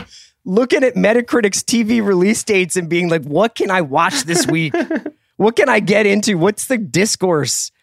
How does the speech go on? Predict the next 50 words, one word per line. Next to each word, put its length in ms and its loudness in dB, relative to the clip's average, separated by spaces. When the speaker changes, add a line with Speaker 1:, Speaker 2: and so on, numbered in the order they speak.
Speaker 1:
There 140 2
Speaker 2:
Well, 60 4
Speaker 1:
is 80 0
a 20 2
Speaker 2:
but, 80 4
Speaker 1:
lot 140 4
Speaker 2:
you 60 4
Speaker 1:
of 0 -
Speaker 2:
know 120 4
Speaker 1:
T 100 2
V 140 -2
coming 240 0
up 180 0
in 140 -2
the 80 0
next 220 -2
two 120 -6
months, 240 -6
so 140 -4
I'm 140 -2
sure 180 2
we're 120 0
gonna 120 -2
be 80 -2
pretty 220 -4
busy 200 -6
'cause 160 -6
we 100 -4
got 300 0
Slow 240 0
Horses 400 0
in 140 0
December. 580 -2
We've 140 -2
got 160 0
White 160 4
Speaker 2:
Yeah. 80 2
Speaker 1:
Lotus 340 0
now. 540 0
I 80 2
want 240 2
you 80 2
to 100 2
watch, 480 0
uh, 400 0
S 220 -2
A 160 2
S 220 0
Rogue 320 -2
Heroes 540 -2